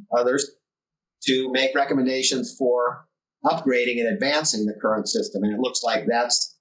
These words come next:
headed towards the governor's office now, and we're optimistic that he will sign it. And the purpose of it is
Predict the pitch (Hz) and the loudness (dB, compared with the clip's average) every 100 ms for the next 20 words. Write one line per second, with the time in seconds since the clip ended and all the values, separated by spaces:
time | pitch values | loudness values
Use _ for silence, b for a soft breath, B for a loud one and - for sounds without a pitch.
0 | - 110 110 107 120 107 104 120 135 131 | -2 0 2 0 0 0 0 0 0 0
1 | 101 101 95 101 - 98 98 - - _ | 0 0 0 -4 -4 0 0 -2 -10 _
2 | _ _ 104 101 104 110 113 - 113 110 | _ _ 0 2 2 2 0 -2 0 0
3 | - 107 107 101 143 139 107 - - - | 0 -2 -2 -2 0 0 0 -2 -4 -8
4 | - - _ _ _ _ _ _ _ _ | -10 -12 _ _ _ _ _ _ _ _
5 | b b b b - 151 147 - 240 269 | b b b b -2 2 2 2 0 0
6 | 175 127 113 110 110 127 127 - | 0 0 0 0 0 0 -2 -6